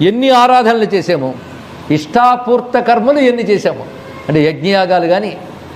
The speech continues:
అలా నూతులు తవ్వించడం లాంటి పూర్త కర్మలు కానీ, ఇవన్నీ ఎన్ని చేసామో, ఎన్ని దానాలు చేసామో, భూతహితంగా దయతో ఎన్ని చేసామో, ఆ పుణ్యాలన్నీ కలిసి మన పిల్లవాడు ఆనందంగా మన ముందు కనబడుతున్నాడు అని అనుకుంటున్నారు.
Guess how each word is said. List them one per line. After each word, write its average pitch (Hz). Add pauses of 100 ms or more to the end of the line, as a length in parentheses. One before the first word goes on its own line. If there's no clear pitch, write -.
(100)
అలా 180
నూతులు 214
తవ్వించడం 202
లాంటి 190
పూర్త 240
కర్మలు 208
కానీ, 214 (280)
ఇవన్నీ 196
ఎన్ని 160
చేసామో, 180 (200)
ఎన్ని 226
దానాలు 185
చేసామో, 185 (640)
భూతహితంగా 214
దయతో 214
ఎన్ని 208
చేసామో, 180 (180)
ఆ 120
పుణ్యాలన్నీ 226 (240)
కలిసి 180 (480)
మన 143
పిల్లవాడు 151
ఆనందంగా 147
మన 185
ముందు 147
కనబడుతున్నాడు 131 (640)
అని 202 (120)
అనుకుంటున్నారు. 151